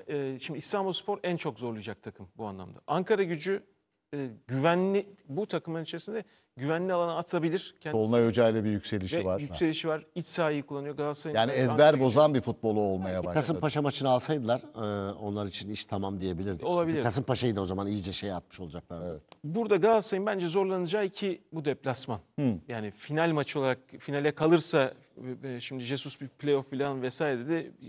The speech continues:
Speaker 1: Playoff olmamalı herkes doğal söylendi. Ama maç hani oraya geldiğinde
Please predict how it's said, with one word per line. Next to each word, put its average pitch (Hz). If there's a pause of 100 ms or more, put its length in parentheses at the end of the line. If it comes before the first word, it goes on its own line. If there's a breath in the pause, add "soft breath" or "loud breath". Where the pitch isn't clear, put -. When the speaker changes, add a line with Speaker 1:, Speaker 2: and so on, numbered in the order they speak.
(160)
Speaker 1:
Playoff 139
olmamalı 127 (440)
herkes 120 (120)
doğal 113
söylendi. 127
Ama 156
maç 165
hani 147 (240 soft breath)
oraya 156
geldiğinde 170